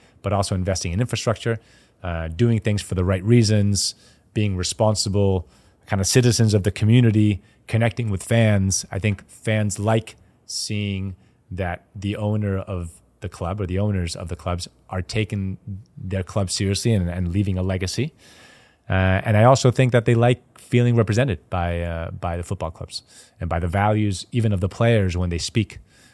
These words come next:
uh, they, they, or, or, or when they play the games, they, they like to feel, uh, represented. Um, you know, th-, I, I'm sure that fans would love to see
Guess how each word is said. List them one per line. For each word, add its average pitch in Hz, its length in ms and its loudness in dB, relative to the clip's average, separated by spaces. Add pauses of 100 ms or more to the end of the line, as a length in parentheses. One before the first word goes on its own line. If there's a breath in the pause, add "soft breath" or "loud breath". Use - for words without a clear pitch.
(180 soft breath)
uh, 80 360 -6
they, 85 300 -6
they, 85 340 -8
or, 82 140 -10
or, 90 200 -8
or 92 120 -8
when 90 120 -2
they 85 80 -4
play 98 480 2
the 95 100 -4
games, 90 420 -2 (420 loud breath)
they, 80 260 -4
they 85 180 -4
like 90 240 -2
to - 80 -4
feel, 87 440 -2 (320 soft breath)
uh, 85 80 -4
represented. 82 500 -6 (640 soft breath)
Um, - 360 -18 (300)
you - 80 -16
know, - 60 -20 (100)
th-, - 180 -18
I, 76 240 -20
I'm 85 100 -14
sure 95 300 -4
that 87 140 -10
fans 90 300 -6
would 85 120 -8
love 90 140 -6
to 104 80 -8
see 87 420 -6